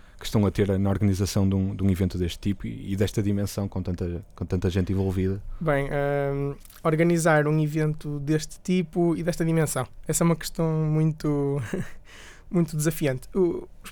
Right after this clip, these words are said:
Speaker 2: basicamente, quando nós estamos a lidar, eh, com, eh, um evento que trará à, à feup cerca de quatrocentos, eh, estudantes,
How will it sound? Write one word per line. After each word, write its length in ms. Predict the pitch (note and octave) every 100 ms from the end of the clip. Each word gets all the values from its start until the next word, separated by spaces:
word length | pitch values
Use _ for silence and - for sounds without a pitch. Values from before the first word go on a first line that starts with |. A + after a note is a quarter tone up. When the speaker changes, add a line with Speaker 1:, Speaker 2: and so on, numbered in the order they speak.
| - - G3+
Speaker 2:
basicamente, 580 | A3 G3+ F#3+ G3 G3+
quando 200 | - F#3
nós 100 | F#3
estamos 260 | F3+ D#3+ D#3
a 40 |
lidar, 320 | D#3+ D3+ C3+ C3
eh, 600 | - D#3+ D3+ D3 D3 D3 -
com, 360 | D3+ D3 D3
eh, 200 | D3 C#3+ C#3+ - -
um 120 | E3
evento 500 | D#3 F#3 E3 C#3+ - - - - -
que 320 | - D#3+ D#3 D#3
trará 400 | D#3+ D#3 D#3 D3
à, 500 | - D#3 D3 C#3+ C#3+ D3+ D3+ -
à 100 | D3+
feup 360 | - D3+ C#3+ - -
cerca 400 | - E3+ D3 D#3
de 100 | D3
quatrocentos, 720 | E3 D3 - D#3+ D3 - -
eh, 220 | - C#3+ C#3
estudantes, 640 | - D3+ D3+ D#3+ D#3 -